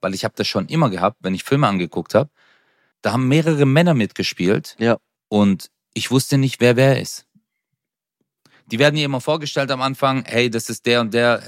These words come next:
Speaker 1: Mister Brown, das ist der Fondsmanager von da und da, dann Jackie bla bla und der ist dann der." Und dann war ich so, dann seh ich den, ich so, "Ah ja, das war ja der Fondsmanager." Und dann auf einmal, "Nee, nee, das ist der." Ich so, "Scheiße." Und ich merke wirklich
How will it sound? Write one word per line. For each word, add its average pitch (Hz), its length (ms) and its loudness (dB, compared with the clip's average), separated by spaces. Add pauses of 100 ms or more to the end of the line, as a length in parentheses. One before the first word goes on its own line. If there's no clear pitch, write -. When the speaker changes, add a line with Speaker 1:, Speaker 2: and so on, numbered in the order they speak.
Speaker 1:
Mister 107 360 -4
Brown, 117 440 2 (340)
das 101 160 -8
ist 110 160 -10
der 107 300 4 (240)
Fondsmanager 120 680 0
von 104 220 -4
da 107 180 2
und 113 120 -2
da, 117 120 4
dann 101 300 -2 (180)
Jackie 113 380 -4
bla 110 260 2
bla 120 380 2 (100)
und 98 320 -8 (140)
der 104 140 2
ist - 160 -6
dann 98 160 0
der." 117 320 2 (400)
Und 98 120 -10
dann 104 120 -2
war 107 120 4
ich 104 100 0
so, 110 160 -4
dann 101 160 0
seh 104 140 -2
ich 120 80 -6
den, 135 160 -2
ich 110 100 -6
so, - 80 -6
"Ah 110 100 0
ja, 117 80 0
das 107 180 -4
war 110 80 2
ja 107 40 0
der 104 100 0
Fondsmanager." 92 680 -4 (320)
Und 95 100 -8
dann 104 120 2
auf 104 120 -2
einmal, 104 180 0
"Nee, 107 120 -2
nee, 113 160 0
das 92 160 -8
ist - 140 -10
der." 101 180 -2
Ich 95 100 -12
so, 87 220 -4
"Scheiße." 82 600 -6 (600)
Und 107 140 0
ich 110 160 -2
merke 127 480 0
wirklich 156 640 0